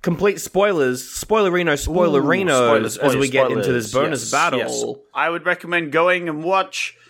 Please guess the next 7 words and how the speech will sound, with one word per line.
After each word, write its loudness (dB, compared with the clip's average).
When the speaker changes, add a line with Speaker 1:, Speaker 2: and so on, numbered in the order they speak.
Speaker 2:
uh, 2
Butch -6
Cassidy -2
and -6
the -4
Sundance -2
Kid, 0